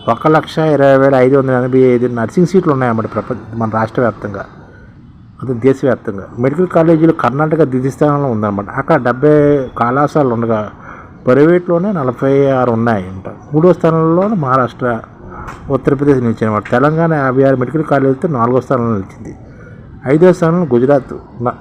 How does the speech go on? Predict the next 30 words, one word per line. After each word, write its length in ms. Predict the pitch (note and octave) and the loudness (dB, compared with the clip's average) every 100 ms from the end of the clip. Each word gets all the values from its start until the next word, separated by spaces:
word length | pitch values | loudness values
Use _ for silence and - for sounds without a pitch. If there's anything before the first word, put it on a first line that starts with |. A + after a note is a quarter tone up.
| - | -4
నిలిచింది, 520 | A#2+ G#2 - G2+ C#3+ D#3+ | -2 -2 -4 -6 -4 -4
నలభై 400 | B2+ B2 C3 A2+ | -2 0 2 2
ఉన్నాయి. 360 | G2+ G2+ F#3 G3+ - | 0 -4 -6 -8 -4
ఆరో 280 | C3 D#3 D#3+ | 0 2 2
స్థానంలోని 640 | D#3 D3+ D3 C#3+ E3+ B3+ - - - - - | 0 0 0 0 -2 -2 -8 -20 -20 -10 0
ఆంధ్రప్రదేశ్ 600 | A#2+ D3+ D#3 D#3 E3 C3+ | 2 2 -2 -4 -4 -4
ముప్పై 280 | B2+ A#2 C#3+ | -8 0 2
ఏడు, 240 | A#2+ F#2 - - - - - - | 2 0 -10 -16 -16 -16 -14 -6
ఆ 60 | C3+ | -2
తర్వాత 360 | C3+ C#3+ E3+ | 2 2 2
స్థానంలో 400 | - E3+ F3 C3+ | 2 0 0 -2
పశ్చిమ 240 | A#2+ D3+ D#3 | -2 -2 0
బెంగాల్, 460 | D#3 D#3 E3 G#3 | 2 2 2 2
రాజస్థాన్ 540 | C3+ B2+ C3 D3+ D3+ F3+ | 0 -2 -2 -2 0 0
ముప్పై 340 | D3 - D3 | -2 2 2
ఐదు, 120 | D3+ | 4
ముప్పై 260 | D3 C3 C#3 | 0 -2 -2
ఐదు 140 | C#3 | -2
చోటు 100 | A2 | -8
ఉన్నాయన్నమాట. 380 | G#2 G#2+ G2 F#2+ - - - - - - | -6 -8 -8 -12 -16 -20 -20 -20 -20 -4
కేరళ, 320 | C3+ C#3+ F3+ | 0 4 4
మధ్యప్రదేశ్ 600 | F3 D#3 D#3 D#3 D#3+ E3 | 4 2 0 -2 0 2
ఇరవై 280 | F3+ C3+ C#3 | 2 4 4
ఏడు 180 | D3 C#3 B2+ | 4 2 -2
చోటు 140 | A2+ | -4
ఉన్నాయి, 300 | G#2 A2+ G#3 E3 B2+ A#2+ | -4 -4 -6 -8 -10 -4
మే-, 140 | B2 | -4
బీహార్ 500 | A2 C3 C3+ D#3+ F#3 - | 0 2 2 2 -2 0
పది 220 | A#2 B2 | 2 2
ఉన్నాయన్నమాట. 540 | A#2+ G#2+ G#2 G2 G2 | 0 -2 -6 -10 -12